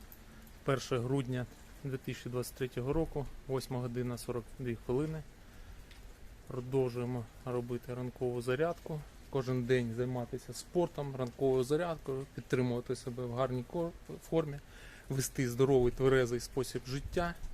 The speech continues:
кожен день. Показувати гарний приклад нашій молоді,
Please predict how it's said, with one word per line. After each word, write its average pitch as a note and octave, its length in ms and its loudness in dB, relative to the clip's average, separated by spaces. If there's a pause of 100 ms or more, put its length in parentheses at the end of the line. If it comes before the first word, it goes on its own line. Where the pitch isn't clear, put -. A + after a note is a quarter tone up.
кожен C3 280 4
день. C3 220 0 (1300)
Показувати B2+ 600 4
гарний B2 460 4
приклад D#3+ 420 6 (1400)
нашій C3+ 320 -2
молоді, C3 500 4